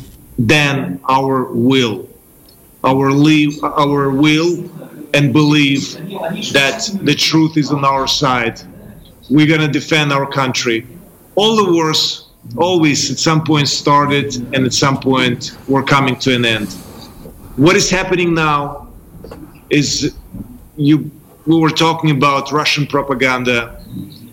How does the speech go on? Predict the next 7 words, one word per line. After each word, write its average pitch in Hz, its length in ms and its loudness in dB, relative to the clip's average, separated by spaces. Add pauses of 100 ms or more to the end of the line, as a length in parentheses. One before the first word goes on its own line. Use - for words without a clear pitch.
(180)
and 147 240 4 (500)
this 185 220 0
propaganda 160 720 0
is 143 160 0
a 139 60 -4
complete 143 420 -2
lie. 120 440 0